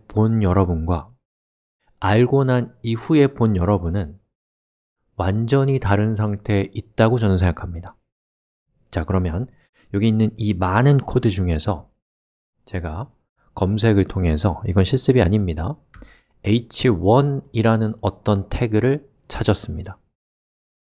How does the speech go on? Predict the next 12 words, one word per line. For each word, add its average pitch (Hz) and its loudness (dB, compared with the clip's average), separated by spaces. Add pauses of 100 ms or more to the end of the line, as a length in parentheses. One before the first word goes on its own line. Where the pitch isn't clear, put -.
(580)
자, - -20
그리고 123 -2
여기 95 -2
있는 90 -4
이 87 -8
태그를 - -6 (520)
제가 82 -10 (380)
한번 87 -8 (180)
우리 87 -2
에디터로 107 0
가져와 85 0
볼게요. 85 -8